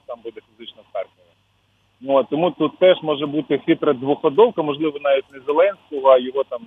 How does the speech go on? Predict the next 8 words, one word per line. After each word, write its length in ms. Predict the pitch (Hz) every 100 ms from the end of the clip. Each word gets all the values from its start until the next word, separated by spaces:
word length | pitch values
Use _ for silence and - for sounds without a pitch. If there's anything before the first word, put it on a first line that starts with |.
| 117
найближчого 580 | 120 123 120 131 120
радника 360 | 123 120 117 123 -
чи 60 | _
помічника, 580 | 117 120 - 269 185 214 _ _ _ _
чи, 60 | -
наприклад, 460 | 117 117 113 117 -
керівника 440 | 123 117 120 110
офісу. 540 | 139 208 220 156 -